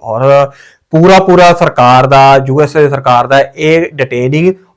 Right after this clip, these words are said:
ਔਰ ਡਿਪੋਰਟੇਸ਼ਨ ਤੇ ਜ਼ੋਰ ਲੱਗਿਆ ਹੋਇਆ। ਟਰੰਪ ਸਰਕਾਰ ਪੂਰੇ ਤੇ ਪੂਰਾ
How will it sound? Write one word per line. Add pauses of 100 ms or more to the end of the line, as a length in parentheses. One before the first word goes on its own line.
ਔਰ
ਡਿਪੋਰਟੇਸ਼ਨ
ਤੇ
ਜ਼ੋਰ
ਲੱਗਿਆ
ਹੋਇਆ। (340)
ਟਰੰਪ
ਸਰਕਾਰ
ਪੂਰੇ
ਤੇ
ਪੂਰਾ